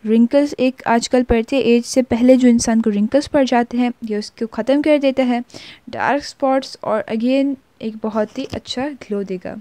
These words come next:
ये जो दोनों चीज़ें हैं ये बहुत ही बेहतरीन है। फिर हम साबुन को कद्दूकस कर लेंगे और आपको थोड़ा सा लेना है, <laughs> ऐसी बात नहीं है कि आप पूरा साबुन इसमें <laughs> कर दो। ये इस तरीके से आप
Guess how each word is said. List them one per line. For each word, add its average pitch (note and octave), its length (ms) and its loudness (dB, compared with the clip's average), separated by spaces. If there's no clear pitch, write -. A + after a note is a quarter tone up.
ये G3 100 -12
जो G3+ 160 -8
दोनों G#3+ 340 -4
चीज़ें C#4 380 -6
हैं C4+ 180 0
ये B3 180 -8
बहुत G#3 320 -8
ही G#3 40 -10
बेहतरीन G#3+ 560 -4
है। G3 140 -8
फिर - 440 -12
हम C4 120 -2
साबुन A#3 460 -4
को A3 160 -8
कद्दूकस C4 580 -8
कर C#4 220 -2
लेंगे B3+ 420 -2
और G3+ 680 -2
आपको G#3+ 280 -8
थोड़ा A#3 300 -4
सा E4 160 -6
लेना D4+ 280 -2
है, C#4 160 -4
<laughs> B3+ 300 0
ऐसी A#3+ 300 -8
बात A#3+ 180 -2
नहीं B3 220 -2
है C#4 60 -2
कि C4 120 -6
आप A3+ 220 -4
पूरा A#3+ 200 -2
साबुन A#3+ 480 -2
इसमें C4 420 -2
<laughs> - 460 -20
कर A#3+ 160 -2
दो। A3+ 120 -4
ये A3+ 400 -4
इस A#3 120 -6
तरीके A3+ 300 -4
से A3 120 -6
आप G#3 100 -8